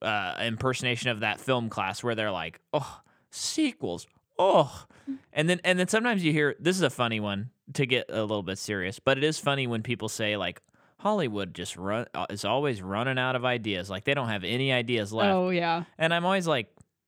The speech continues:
Speaker 1: "Have you ever, like, done any research on, I don't know, forties Hollywood when they're just, uh, <laughs> doing sequel after sequel and
Speaker 2: <laughs>
Speaker 1: reboot after reboot?" And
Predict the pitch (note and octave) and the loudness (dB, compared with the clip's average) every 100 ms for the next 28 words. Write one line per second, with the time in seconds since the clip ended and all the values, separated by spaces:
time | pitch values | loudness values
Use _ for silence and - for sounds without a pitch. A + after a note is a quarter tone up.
0 | - D3 F3+ E4+ G4 D#4+ G3 D3+ C3+ A2 | -4 -2 2 2 2 2 0 2 0 0
1 | - - _ - - - D#3 A#2+ B2+ D3+ | -4 -20 _ -20 -8 0 0 2 0 0
2 | A#2 B2 C#3 D3+ D3 A#2+ A2 F#2+ - G2 | 0 0 0 0 2 0 0 -4 -6 0
3 | B2 A2 F2+ - A#2+ B2+ C3 C3 A2 A#2 | 0 0 -4 -2 0 0 -2 -2 0 0
4 | C3+ C#3+ C3 C3 C3+ C3+ C3+ - B2 A#2+ | 0 0 0 0 2 2 0 -2 -4 -4
5 | C#3 - F3 D3 B2+ C#3 A#2 - A#2+ A2+ | -6 -2 -2 -2 0 0 0 -4 -4 -4
6 | C3 B2 A#2 - A#2+ - G#2+ G3 B2 A2+ | 0 0 0 -2 -6 -2 -2 2 4 4
7 | G#2 A2+ A2 B2 B2 A#2+ - A#2 G#2 A2+ | 2 0 2 2 2 0 0 -4 -2 -2
8 | A2 A#2+ A#2+ G2+ F#2 | -2 -2 -2 -4 -6